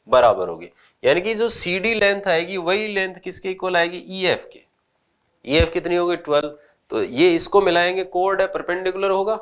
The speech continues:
ऑब्वियस सी बात है। तो ये कितना हो गया, सिक्स और सिक्स। ये लेंथ कितनी आ गई अपने पास में, सिक्स और सिक्स। और क्या गिवन है अपने को, सीडी equal to twelve, ये तो सिक्स और सिक्स। एबी equal to sixteen,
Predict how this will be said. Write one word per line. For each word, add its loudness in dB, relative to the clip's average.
ऑब्वियस -2
सी -6
बात -2
है। -10
तो -2
ये 2
कितना 0
हो 4
गया, -2
सिक्स -6
और 0
सिक्स। -20
ये 2
लेंथ 2
कितनी -2
आ 2
गई -2
अपने -4
पास -4
में, -18
सिक्स -10
और -14
सिक्स। -20
और 8
क्या 4
गिवन 0
है 2
अपने -6
को, -6
सीडी -4
equal 0
to -6
twelve, 0
ये -2
तो -12
सिक्स -10
और -2
सिक्स। -16
एबी 2
equal 0
to 0
sixteen, -6